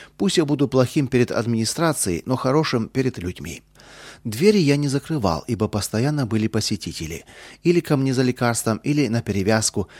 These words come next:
или к больным на посещение. Тут ещё зима была очень грязная. То дождь, то снег. И грязь вечером. Да и в обед приходилось сперва убирать совком и веником, а потом уже мыть. Ведь столько людей приходило на приём,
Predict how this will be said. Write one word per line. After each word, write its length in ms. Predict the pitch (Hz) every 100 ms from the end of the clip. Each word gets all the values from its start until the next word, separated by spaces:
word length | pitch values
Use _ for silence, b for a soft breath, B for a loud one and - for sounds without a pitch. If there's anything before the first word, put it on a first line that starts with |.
| B
или 220 | - 165 165
к 100 | 127
больным 360 | 127 110 117
на 100 | 113
посещение. 720 | 101 101 95 - 80 67 76 - _ B B B B
Тут 180 | - 196
ещё 200 | 196 -
зима 360 | 170 180 139 110
была 220 | 104 101
очень 320 | - 98 104
грязная. 580 | 95 98 92 87 87 78 _ -
То 100 | 156
дождь, 340 | 143 170 -
то 120 | 113
снег. 360 | 101 - 92 82 - _
И 100 | 117
грязь 360 | 113 151 151 -
вечером. 440 | 92 - 85 80 b b b b b
Да 160 | - 143
и 80 | 175
в 100 | 165
обед 340 | 175 196 175
приходилось 500 | 123 110 113 123 120 -
сперва 480 | - - 120 120 127
убирать 440 | 127 107 120 117
совком 460 | - 110 - 135 139
и 160 | 151
веником, 520 | 160 190 110 - 95 98
а 40 |
потом 320 | 110 123 165
уже 220 | 120 110
мыть. 300 | 107 85 - _ B B B B
Ведь 140 | 127
столько 320 | - 180 180
людей 320 | 160 143 113 113
приходило 500 | 110 - 104 101 98
на 120 | 104
приём, 400 | 113 101 82